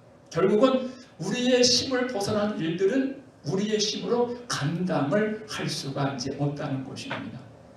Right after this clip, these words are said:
그래서 우리가 기도해야 되는 거고, 또 부르짖을 때 우리가 그 모든 문제를 해결할 수가 있는 것입니다.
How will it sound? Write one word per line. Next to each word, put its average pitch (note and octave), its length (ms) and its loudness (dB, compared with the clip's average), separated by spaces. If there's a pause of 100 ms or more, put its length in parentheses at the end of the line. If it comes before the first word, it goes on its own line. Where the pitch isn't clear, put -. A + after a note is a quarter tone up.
(260)
그래서 G#3 300 6
우리가 F#3 400 2 (240)
기도해야 F3+ 580 4
되는 C#3+ 320 2
거고, C#3 680 -4 (240)
또 D3 200 -6
부르짖을 A3+ 600 0
때 - 420 2 (220)
우리가 F#3 400 2 (160)
그 G#3 120 -4
모든 F#3 360 6
문제를 D#3 680 -2 (120)
해결할 C#3+ 420 0
수가 C3+ 500 -6
있는 C3+ 280 -2
것입니다. - 540 -12